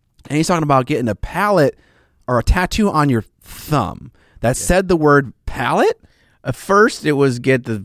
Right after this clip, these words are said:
Speaker 2: word palette, and then it evolved into, I was gonna get, you know, like, Bob Ross palette that they hold?
Speaker 1: Yeah, yeah, yeah, with the thumb, yeah.
Speaker 2: Yeah, that it was, is gonna be just that on my hand
Speaker 1: A hard
Speaker 2: of
Speaker 1: palette.
Speaker 2: one of those, a
Speaker 1: Yeah.
Speaker 2: hard palette, right?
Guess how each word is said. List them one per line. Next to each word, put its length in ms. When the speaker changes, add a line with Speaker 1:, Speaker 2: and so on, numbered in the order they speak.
Speaker 2:
word 440
palette, 520
and 260
then 260
it 200
evolved 480
into, 540
I 80
was 100
gonna 220
get, 260
you 120
know, 120
like, 240
Bob 240
Ross 240
palette 320
that 100
they 100
hold? 380
Speaker 1:
Yeah, 240
yeah, 200
yeah, 160
with 160
the 60
thumb, 360
yeah. 80
Speaker 2:
Yeah, 220
that 160
it 40
was, 160
is 180
gonna 240
be 240
just 360
that 360
on 200
my 160
hand 460
Speaker 1:
A 20
hard 160
Speaker 2:
of 40
Speaker 1:
palette. 60
Speaker 2:
one 120
of 80
those, 280
a 60
Speaker 1:
Yeah. 60
Speaker 2:
hard 180
palette, 440
right? 280